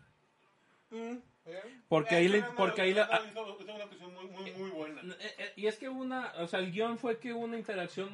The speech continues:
Speaker 2: muy botada <laughs> entre Thor y, y este, ¿cómo se llama? Y Loki.
Speaker 3: Ujú.
Speaker 2: Agregando a, a, a Hulk ahí.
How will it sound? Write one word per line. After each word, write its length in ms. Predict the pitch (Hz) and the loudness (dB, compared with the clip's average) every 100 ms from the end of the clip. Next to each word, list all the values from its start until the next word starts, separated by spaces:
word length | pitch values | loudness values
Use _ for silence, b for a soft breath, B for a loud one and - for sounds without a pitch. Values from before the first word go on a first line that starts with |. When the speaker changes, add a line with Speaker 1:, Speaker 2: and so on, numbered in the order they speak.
| 202 | -10
Speaker 2:
muy 140 | 202 | -8
botada 380 | 196 196 190 180 | -8 -6 -6 -6
<laughs> 60 | |
entre 280 | 196 165 147 | -8 -10 -12
Thor 360 | - 143 147 160 | -8 -6 -4 -4
y, 320 | 147 127 117 b b b | -6 -8 -12 b b b
y 920 | 135 135 127 123 123 120 120 123 120 120 | -8 -6 -4 -4 -6 -6 -8 -8 -8 -10
este, 300 | 120 - 147 | -12 -14 -16
¿cómo 160 | 135 | -14
se 100 | 143 | -12
llama? 180 | 147 139 | -10 -8
Y 60 | 127 | -8
Loki. 320 | 151 151 110 _ _ _ _ | -8 -10 -18 _ _ _ _
Speaker 3:
Ujú. 420 | 147 156 175 185 - | -18 -16 -16 -16 -10
Speaker 2:
Agregando 640 | 131 135 127 127 123 120 - | -6 -6 -4 -6 -6 -10 -8
a, 320 | 117 107 104 | -6 -6 -10
a, 100 | 117 | -12
a 80 | - | -10
Hulk 300 | 147 127 - | -8 -8 -10
ahí. 320 | 131 160 - | -12 -12 -14